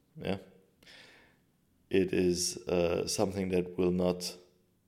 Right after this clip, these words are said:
Yeah, it, it's, it's just not sustainable to think that way. And I mean, come on,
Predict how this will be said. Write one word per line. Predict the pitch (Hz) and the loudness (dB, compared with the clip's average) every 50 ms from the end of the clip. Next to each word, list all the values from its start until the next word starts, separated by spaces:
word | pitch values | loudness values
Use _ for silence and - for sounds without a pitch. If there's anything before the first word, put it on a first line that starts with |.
| _ _ _ _ - | _ _ _ _ -4
Yeah, | - 101 | -4 -2
it, | 62 69 95 95 95 - - | -2 -2 -4 -6 -8 -8 -8
it's, | - 98 - - - - | -10 -10 -8 -8 -10 -8
it's | - 92 - - - | -8 -6 -6 -6 -6
just | - - 95 - - | -4 -4 -6 -6 -6
not | 98 - | -8 -10
sustainable | - - - - - - - - 180 175 - - - - - - _ - | -10 -10 -10 -10 -10 -10 -8 -8 -6 -6 -6 -8 -10 -10 -14 -20 _ -20
to | - - 92 | -18 -16 -14
think | - - - - 85 | -12 -12 -12 -12 -12
that | - - - - - | -14 -14 -14 -12 -12
way. | - - - - - | -12 -12 -12 -14 -10
And | - - | -6 -2
I | 90 92 | -2 0
mean, | 95 95 90 | 0 -2 -2
come | - - 110 98 | -4 -4 0 2
on, | 92 92 95 90 | 2 2 2 0